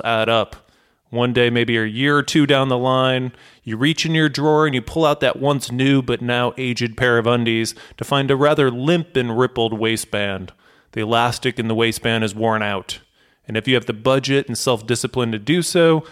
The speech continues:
you toss those undies in the waste bin and you purchase some new ones. Well, the walls of the seven thirty-seven built in the late nineteen sixties and the stress from the flight cycles they endure add up over time and weaken the strength of those lap joints,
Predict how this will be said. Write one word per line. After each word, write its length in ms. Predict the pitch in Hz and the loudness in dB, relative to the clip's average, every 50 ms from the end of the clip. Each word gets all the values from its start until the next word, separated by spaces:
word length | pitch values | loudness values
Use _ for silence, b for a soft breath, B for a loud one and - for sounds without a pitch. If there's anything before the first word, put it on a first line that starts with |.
| B B B | B B B
you 140 | - 120 110 | -6 -6 -6
toss 360 | - - 139 131 127 - - | -2 0 0 0 0 0 0
those 240 | - 131 127 120 123 | 2 2 2 4 2
undies 340 | 131 127 127 127 127 120 117 | 2 2 2 0 0 0 0
in 100 | 123 120 | 0 0
the 80 | 117 113 | 0 2
waste 340 | 123 131 135 120 - 156 147 | 2 0 0 0 -2 -2 0
bin 360 | 143 139 139 135 139 131 - - - | 0 2 2 0 -2 -6 -10 -12 -10
and 120 | 131 113 | -8 -8
you 60 | 113 | -6
purchase 360 | 110 - - 165 - 202 170 - | -4 -2 -2 0 0 0 2 2
some 140 | 190 185 | 2 2
new 140 | 190 208 208 | 4 4 4
ones. 440 | 175 123 107 104 104 101 - - - B B B B B B B B B B | 4 4 2 0 -4 -8 -12 -14 -14 B B B B B B B B B B
Well, 100 | 147 143 | 2 4
the 100 | 139 147 | 4 4
walls 420 | 143 151 180 196 214 220 220 - 202 | 4 6 6 6 6 4 4 2 0
of 80 | 180 | -2
the 40 | 151 | -2
seven 340 | - - - 175 165 170 156 | -2 0 0 2 2 2 2
thirty-seven 640 | - 170 160 156 147 - - 156 147 143 147 139 127 | 2 2 2 2 0 0 2 2 2 2 2 0 0
built 260 | 117 127 131 131 - | 2 2 0 0 -2
in 80 | 127 117 | -4 -4
the 80 | 117 110 | -4 -2
late 260 | 110 117 127 123 - | 0 -2 -2 -2 -2
nineteen 380 | 123 120 120 - - 127 117 | -4 -4 -4 -4 -4 -4 -4
sixties 720 | 98 - - 135 127 - - - 127 117 117 113 107 - B B B B B | -4 -2 -2 -2 -2 -4 -4 -4 -2 -2 -2 -2 -4 -6 B B B B B
and 140 | - 120 117 | -8 -4 -4
the 80 | 117 110 | -2 -2
stress 500 | - - - - 156 156 147 143 - - | -4 -6 -4 0 0 2 2 0 -2 -6
from 160 | - 135 127 | -6 -2 -2
the 100 | 123 120 | -2 -2
flight 360 | - - - 131 131 135 - | -2 0 0 2 2 2 0
cycles 420 | - 151 135 131 - 139 131 117 113 | 0 0 0 2 2 0 0 0 0
they 180 | 123 123 120 | 0 2 2
endure 440 | 120 113 107 117 113 117 117 120 - - | 0 0 0 2 2 4 2 2 0 -2
add 180 | 135 131 131 131 | 0 2 2 2
up 160 | 131 127 - | 2 2 2
over 240 | 131 123 120 120 117 | 0 0 0 0 -2
time 500 | - - 117 113 113 113 113 113 120 117 b b b b | -2 -2 -2 0 0 -2 -2 -4 -6 -10 b b b b
and 160 | 123 120 117 113 | -8 -6 -4 -2
weaken 320 | 127 123 - 135 135 127 | -4 -2 -2 -2 -2 -2
the 60 | 123 - | -2 -4
strength 420 | - - - 123 120 123 117 - | -4 -2 0 0 0 0 0 -2
of 80 | 120 107 | -2 0
those 220 | 117 113 107 101 107 | 0 0 0 -2 -2
lap 320 | 110 113 117 120 - - | 0 0 0 0 -2 -4
joints, 460 | - 104 104 98 95 95 - - - | -8 -6 -6 -6 -6 -8 -10 -12 -14